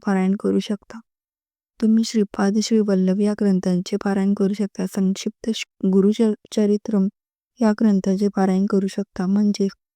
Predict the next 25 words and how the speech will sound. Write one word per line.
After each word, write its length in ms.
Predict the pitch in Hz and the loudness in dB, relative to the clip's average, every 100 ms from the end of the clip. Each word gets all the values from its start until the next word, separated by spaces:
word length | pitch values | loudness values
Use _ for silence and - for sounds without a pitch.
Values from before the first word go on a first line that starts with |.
| _ _ - | _ _ 0
ज्या 220 | 196 202 | 2 0
कोणत्या 300 | 220 214 202 208 | 2 2 2 0
ग्रंथाचे 460 | 208 190 202 190 202 - | 2 0 0 -2 -2 0
तुम्हाला 340 | 196 190 190 | 0 0 -2
पारायण 480 | 196 196 190 190 190 | -2 -2 -2 0 -2
करायचं 460 | 202 190 190 208 220 | -2 -2 -2 -2 -2
असेल, 420 | 208 202 - 190 196 _ _ - _ - | -2 -2 -2 -2 -4 _ _ -20 _ -4
त्या 140 | 214 220 | -4 0
प्रत्येक 340 | 208 196 196 | -4 -2 -4
ग्रंथाचे 540 | 190 196 185 190 185 202 - | 0 0 0 -2 -2 -2 -2
पारायण 360 | 185 180 180 | -2 -2 -2
या 160 | 185 208 | -2 0
महिन्यात 320 | 208 185 190 _ - | 2 2 -2 _ -4
तुम्ही 220 | 190 202 | -2 -2
करू 220 | - 185 | -2 -2
शकता. 440 | 190 190 _ - 185 - _ _ _ _ _ _ _ - - - - | -4 -8 _ -10 -10 -10 _ _ _ _ _ _ _ -20 -20 -20 0
संपूर्ण 440 | 214 196 208 226 247 | 4 6 6 4 4
मार्गशीर्ष 580 | 226 196 196 226 220 226 | 4 2 0 0 0 2
महिन्यात 380 | 220 208 190 196 _ - | 4 4 2 -2 _ -2
तुम्ही 280 | 208 202 196 - _ _ | 2 4 2 -2 _ _
श्री 240 | - 240 226 | -4 0 2
सूक्तम 440 | 214 202 - 208 | 0 -2 2 4
म्हणू 200 | 202 190 | 4 2
शकता, 320 | 196 208 - | 0 -6 -2
महालक्ष्मी 640 | 196 185 196 208 - 226 | 0 2 0 -2 -2 -2